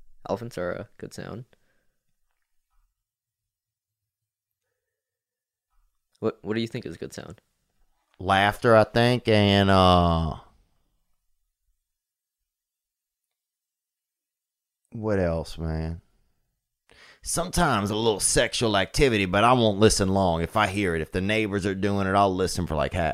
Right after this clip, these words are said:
Speaker 2: like, two or three seconds, but I ain't listening. I'll, br-, like, listen a little and then pretend like I, I'll be like, "Oh, wha-, wha-, what is that sound?" But then, uh, once I he-, definitely know if it's sexual interaction, I back off.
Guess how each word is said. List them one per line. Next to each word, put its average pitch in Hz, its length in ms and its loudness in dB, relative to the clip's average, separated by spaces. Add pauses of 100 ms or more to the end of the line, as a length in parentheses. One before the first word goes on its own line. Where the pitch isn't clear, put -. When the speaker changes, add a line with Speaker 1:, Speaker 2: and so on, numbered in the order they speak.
Speaker 2:
like, 76 240 -8
two 98 180 -4
or 62 60 -10
three 78 220 -8
seconds, - 460 -8
but 82 140 -6
I 98 140 -2
ain't 85 160 -4
listening. 82 680 -6 (2000)
I'll, 123 380 8
br-, 107 180 6
like, 101 220 2
listen 123 360 4
a 104 60 4
little 127 440 6
and 107 200 0
then 104 140 2
pretend 107 360 0
like 98 120 -2
I, 85 460 0
I'll 98 200 2
be 90 140 0
like, 85 200 0
"Oh, 123 180 2
wha-, 104 300 0
wha-, 80 340 -8
what 101 240 -4
is 113 140 -2
that 85 220 -6
sound?" 92 400 -6
But 90 140 -4
then, 98 140 0
uh, 82 340 0 (120)
once 98 260 -4
I 90 100 0
he-, 85 240 -6
definitely 95 560 0
know 92 240 2
if 85 160 -2
it's 90 120 -6
sexual 92 440 -2
interaction, 85 520 -2
I 85 80 -4
back 78 340 -4
off. 71 400 -6